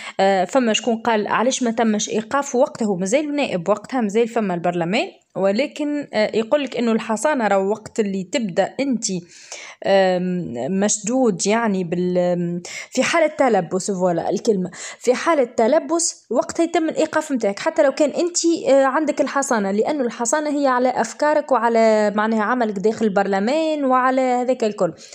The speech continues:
مش معناها تعمل اللي تحب عليك، آه، كم كوا هو عندي الحصانة. اللي صار هو إنه بعد خمسة وعشرين جويلية وبعد رفع الحصانة على كل النواب بقرار من رئيس الجمهورية، من بعد شفنا اتطورت الحكاية وشفنا برشا تطورات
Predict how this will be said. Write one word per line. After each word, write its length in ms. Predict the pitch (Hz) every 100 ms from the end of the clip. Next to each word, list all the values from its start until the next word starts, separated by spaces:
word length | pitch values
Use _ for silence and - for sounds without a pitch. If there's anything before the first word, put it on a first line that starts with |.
| - 262
مش 240 | 311 -
معناها 500 | 254 226 214 226 226
تعمل 260 | 220 233 214
اللي 120 | 202
تحب 300 | 202 - 190
عليك، 320 | 190 233 226 -
آه، 320 | 208 - -
كم 240 | - 233
كوا 340 | 220 247 254 254
هو 160 | 240
عندي 380 | 208 233 220 -
الحصانة. 680 | 220 226 226 196 160 - _ _ _ _ _ _ _ - _ 349
اللي 140 | 330
صار 360 | 269 - 190 - - - - - - -
هو 140 | 285
إنه 240 | 302 285 254
بعد 280 | 240 277
خمسة 260 | 269 262 233
وعشرين 240 | 208 226
جويلية 300 | 202 202 220
وبعد 300 | 233 214 220
رفع 220 | 208 220 196
الحصانة 420 | - 220 220 202
على 280 | 185 202 208
كل 440 | 208 311 226 196 -
النواب 580 | 240 196 175 185 220 220 - - -
بقرار 520 | 202 226 220 190 202 202
من 120 | 196
رئيس 360 | 180 - -
الجمهورية، 600 | 185 175 165 170 220 247 247
من 160 | 202
بعد 240 | 185 226 226
شفنا 280 | 240 226 214
اتطورت 720 | 202 226 226 220 196 180 175
الحكاية 480 | 170 - 240 233 -
وشفنا 380 | 220 - - 208
برشا 320 | 185 233 240
تطورات 680 | 226 220 226 190 190 262